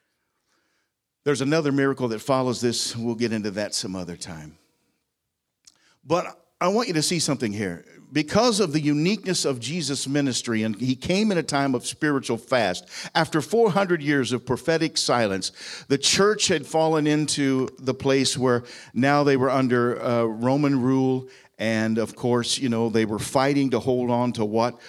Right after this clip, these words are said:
freedoms they had underneath Rome to still be able to worship, uh, in the synagogues. And so, uh, when Jesus arrives on the scene, their Messiah is standing before them, but because of their fear of the Roman tyranny,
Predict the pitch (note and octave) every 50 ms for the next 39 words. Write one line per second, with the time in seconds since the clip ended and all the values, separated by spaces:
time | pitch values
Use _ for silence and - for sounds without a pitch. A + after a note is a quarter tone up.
0 | - - - - C#3 C#3+ C#3+ C3+ C3+ C3 B2+ A2+ - A#2 G#2+ A#2 A2+ A2 G#2+ A#2+
1 | A#2 A#2 A#2 A2+ - - C3+ C#3+ D3+ D#3+ C#3 C3 A#2+ B2 A#2+ A2+ - - A2+ A2+
2 | A2 A2+ A#2 A2+ A2 - - - - _ - A2 - - - - - C#3+ D3 D3
3 | C3+ B2+ A#2+ A#2+ A#2+ A2 A2+ G#2+ - - G#2+ F#2+ F#2+ G2+ A#2 A#2+ A#2 - B2 A2+
4 | - - - - - - - - _ _ F2+ F2+ F2+ F#2 F2+ F#2 - - A#2 A2+
5 | G#2 G2+ - - C#3 B2+ B2+ A#2+ A2 A#2+ A2+ A2+ A2+ G#2+ - - - - - -
6 | - - _ _ B2 B2+ B2+ B2 A#2 - - C#3+ C3+ C3 C3 B2+ B2+ - - _
7 | _ _ _ _ _ _ _ _ _ _ _ - - - B2 B2 A#2+ A#2 A#2 A#2+
8 | B2+ C#3 C3+ C3+ C3+ C3+ A#2 D3 F#3+ A3 G#3+ - G#3 F3 - - D3+ C3 A#2+ B2+
9 | C3+ D3 C#3+ C3+ B2 - - - C#3+ C3+ C3 A2+ A2+ G2+ - - - D3+ D3+ C#3
10 | A#2+ A#2 G#2+ G#2 - - - - - - - _ B2 D#3 F3 E3+ D#3+ D3+ - -
11 | G#3 G#3 A3 G3+ D#3 C#3 C#3 C3+ B2 - - - F3 F3 F#3 F3 D3+ C#3 B2 A2+
12 | B2+ B2 - - F#3 G3+ F3+ D#3 C3 B2+ B2+ A#2+ C3 C3+ C3+ - - F3+ G#3 A3
13 | F#3+ F#3+ D#3+ C3+ C#3+ C3+ B2+ C3 - - F3+ F#3 F3 D3 C3 B2+ B2 A#2 G2+ A2+
14 | B2 A#2 A2+ B2+ C#3+ D#3 D#3 C#3 B2+ A#2+ A#2 - - F#3+ F#3 E3 C3 A#2 A2+ A#2+
15 | A#2+